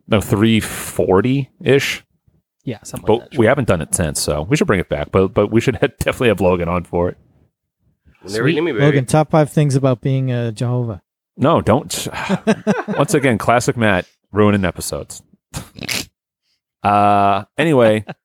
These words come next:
Speaker 1: <laughs> so that's our catch up. Uh, real quick, what's a, what's a rule sucks from, uh, y'all's week? Anyone got a, a rules or a sucks they wanna get off their chest?
Speaker 2: I'll go real fast.
Speaker 1: Sure.
Speaker 2: Uh, peeing while sitting down rules.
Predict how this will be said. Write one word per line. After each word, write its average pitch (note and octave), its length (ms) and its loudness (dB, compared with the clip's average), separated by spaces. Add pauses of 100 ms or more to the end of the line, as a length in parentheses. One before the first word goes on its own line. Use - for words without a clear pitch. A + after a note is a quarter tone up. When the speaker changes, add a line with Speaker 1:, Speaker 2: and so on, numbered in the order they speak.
(140)
Speaker 1:
<laughs> - 360 -20
so A#2+ 140 0
that's B2 180 2
our G#3 80 0
catch - 360 -4
up. B2 160 -2
Uh, A2+ 260 2
real F3 200 4
quick, G3+ 260 -2
what's B2+ 160 -2
a, C3+ 80 2
what's C#3 160 -2
a C#3+ 40 4
rule B2+ 240 2
sucks - 320 -2
from, C3+ 220 -2
uh, C3 200 0
y'all's C3 360 2
week? - 260 -10 (1120)
Anyone A2 300 0
got G#2+ 140 4
a, G2+ 220 4
a G#2 60 0
rules A#2 320 4
or A#2 100 2
a A2+ 40 -2
sucks - 340 -4
they C#3 80 0
wanna C3 440 0
get C3+ 100 0
off C3 120 0
their C#3 100 0
chest? - 440 -6
Speaker 2:
I'll G3+ 160 -10
go C3 220 0
real A#2 200 0
fast. B2 420 -8
Speaker 1:
Sure. - 380 -2 (140)
Speaker 2:
Uh, C3 380 -2 (140)
peeing E3 260 0
while D3+ 140 2
sitting C3 300 -2
down A#2 260 -2
rules. A2+ 380 -4